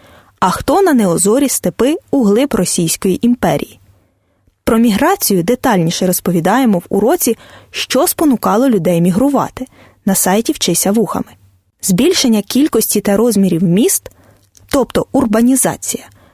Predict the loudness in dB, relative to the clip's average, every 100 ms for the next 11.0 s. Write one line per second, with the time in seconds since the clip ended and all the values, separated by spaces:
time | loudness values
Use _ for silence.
0 | _ -2 0 2 2 2 0 0 -2 0
1 | 0 2 0 0 0 0 2 2 2 2
2 | 0 -2 -4 -4 -14 -20 -4 -2 0 0
3 | 0 0 0 0 0 -2 -6 _ 0 2
4 | 2 0 0 2 0 0 -2 0 0 0
5 | -4 -8 -20 -12 -4 0 2 2 0 0
6 | 0 0 0 0 -2 -4 0 2 2 2
7 | 0 -2 -2 -2 -2 0 -2 -2 -6 -8
8 | -8 _ _ _ _ _ _ _ _ _
9 | _ 0 2 2 2 2 2 2 2 2
10 | 2 0 0 -2 -2 -2 -2 -4 -6 -10